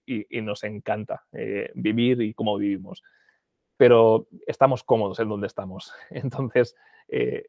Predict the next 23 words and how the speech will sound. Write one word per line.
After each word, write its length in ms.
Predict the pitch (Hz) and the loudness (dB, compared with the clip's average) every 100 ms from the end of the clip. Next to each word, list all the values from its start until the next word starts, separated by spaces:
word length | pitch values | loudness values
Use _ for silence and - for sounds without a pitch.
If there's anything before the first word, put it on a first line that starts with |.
| _ | _
siempre 480 | - 120 123 127 123 | -4 0 2 2 2
que, 360 | 120 110 110 101 | 4 2 2 0
siempre 280 | 120 120 | -4 -2
que 120 | 131 117 | 0 0
viene 160 | 113 | 0
algo 240 | 110 110 107 | -2 -2 -2
de 100 | 101 | -4
tecnología, 680 | 95 101 92 - 139 117 | -8 -10 -12 -4 0 0
siempre 280 | - 104 95 | 0 -8 -8
que 60 | 104 | -8
viene 140 | 104 | -6
algo 160 | 104 101 | -6 -6
disruptivo, 680 | 95 - 90 131 117 117 _ _ _ _ _ | -6 -10 -6 -2 0 0 _ _ _ _ _
tenemos 340 | - 117 117 123 | -4 -2 -2 -4
un 120 | 113 | -2
mindset, 440 | 110 110 - 127 _ _ | -2 -2 -4 -6 _ _
eh, 300 | - 110 104 101 | -12 -8 -8 -6
digamos, 500 | 101 101 107 - _ | -6 -6 -8 -12 _
eh, 400 | - 113 104 104 - _ _ - | -16 -12 -10 -10 -14 _ _ -8
de 140 | 110 | -6
resistencia 480 | 113 113 120 113 104 | -6 -4 -2 -2 -2
al 80 | 107 | -4
cambio. 420 | 92 92 85 | -10 -10 -12